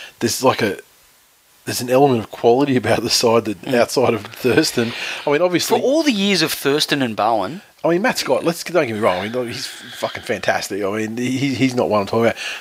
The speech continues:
Speaker 1: But Tamau, he was fucking done this season. Start of this
Speaker 2: Mm.
Speaker 1: season, he was, everyone, he's shit, he's fucking overrated. How does he get selected for Origin?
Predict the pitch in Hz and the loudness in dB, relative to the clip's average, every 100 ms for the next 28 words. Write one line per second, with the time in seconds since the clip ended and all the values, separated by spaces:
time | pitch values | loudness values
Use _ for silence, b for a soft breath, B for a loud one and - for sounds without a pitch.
0 | - - - 117 165 131 87 b b b | -10 -4 0 2 2 0 -4 b b b
1 | b - 226 - - 127 107 123 220 214 | b -2 -2 0 -2 -2 0 0 0 -2
2 | - 143 113 98 - - 160 165 139 143 | 0 0 0 -4 -10 0 2 2 2 4
3 | 151 117 170 147 131 147 151 131 151 - | 2 2 -2 0 0 2 2 2 0 0
4 | - 160 B B - 113 135 120 120 113 | 2 0 B B -6 0 0 0 2 2
5 | 117 113 113 92 B - 107 104 110 - | 4 4 2 -2 B 0 0 2 -2 2
6 | 127 131 107 160 131 | 0 2 4 6 4